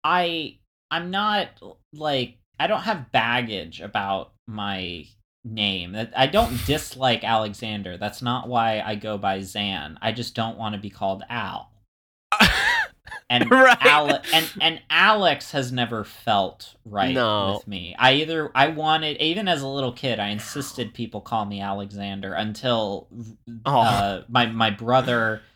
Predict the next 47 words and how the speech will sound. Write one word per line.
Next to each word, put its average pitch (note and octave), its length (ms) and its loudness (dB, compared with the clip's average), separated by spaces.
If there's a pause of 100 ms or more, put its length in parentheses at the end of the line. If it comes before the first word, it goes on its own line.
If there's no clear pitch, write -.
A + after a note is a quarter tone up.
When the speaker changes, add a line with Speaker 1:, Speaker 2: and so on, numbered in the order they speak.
(220)
Speaker 1:
delivered A2+ 580 -2
me A2 200 -8
my, G2+ 520 -4 (280)
uh, F#2+ 420 -4
nickname A2 680 -4
by G2 260 0
not G#2 280 -2
being G#2 240 -8
able G2 260 -8
to - 120 -16
say A2+ 320 0
Alexander. E2+ 760 -10 (400)
Speaker 2:
Mm, E3 720 -2
interesting C3+ 540 -2
how A#2 100 0
that G#2+ 160 2
works A2 220 -4
out, G#2 300 0
right? A2+ 300 0
Speaker 1:
Yeah, G3+ 260 6
Speaker 2:
I, D3 140 10
Speaker 1:
yeah, A#2+ 200 6
yeah. C3 280 -2 (420)
Speaker 2:
I C4+ 60 6
mean, D#4 160 4
you're D4+ 120 8
Speaker 1:
But, A#3 60 8
Speaker 2:
a F#3 40 4
Zan. F#3+ 340 -2
Speaker 1:
but B3+ 160 2
yeah, C4 120 8
Speaker 2:
I E3 60 8
can - 20 4
Speaker 1:
that, G#3+ 160 6
Speaker 2:
see - 20 -8
Speaker 1:
that's, G3+ 260 4
Speaker 2:
it. D#3+ 120 -10
Speaker 1:
that, G3+ 240 2
that's G#3 220 0
like, A3+ 380 4 (640)
<sighs> - 680 -20
I E3 100 4
feel B3 220 0
like F#3+ 260 2
that C3+ 300 4
would C3 240 0
be A2 540 -4